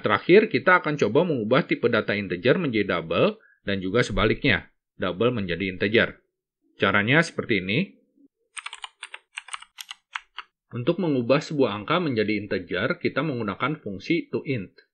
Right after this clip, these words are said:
yaitu fungsi untuk mengubah to integer, mengubah ke integer ya.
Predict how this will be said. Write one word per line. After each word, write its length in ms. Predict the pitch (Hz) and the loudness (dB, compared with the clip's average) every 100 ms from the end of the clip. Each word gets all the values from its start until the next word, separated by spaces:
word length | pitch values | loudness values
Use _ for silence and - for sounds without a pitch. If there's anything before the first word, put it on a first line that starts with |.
| - | -8
yaitu 560 | 92 92 127 143 143 143 | -8 -2 6 10 10 8
fungsi 240 | 110 104 147 | -2 -2 -2
untuk 400 | 107 95 135 113 | 0 0 0 -2
mengubah 400 | 92 90 131 170 - _ - | -8 -2 0 -2 -6 _ 0
to 160 | 143 | 0
integer, 540 | 107 98 95 117 98 _ _ | 0 -8 -2 -2 -2 _ _
mengubah 380 | 87 87 90 95 | -18 -14 -12 -12
ke 100 | 92 | -12
integer 360 | 87 95 90 | -10 -6 -6
ya. 160 | 82 | -6